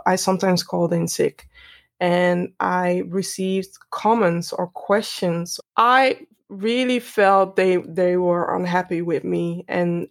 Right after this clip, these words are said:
um, it, it started from the moment that I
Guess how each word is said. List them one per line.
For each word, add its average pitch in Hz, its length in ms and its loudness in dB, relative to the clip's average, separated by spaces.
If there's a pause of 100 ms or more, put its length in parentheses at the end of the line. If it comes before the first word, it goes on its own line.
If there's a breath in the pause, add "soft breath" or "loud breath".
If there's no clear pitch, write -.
(120)
um, 175 680 0
it, 190 320 -2
it 202 220 2
started 196 640 4 (1040)
from 190 300 0
the 196 80 2
moment 190 460 4
that 175 120 2
I 170 360 2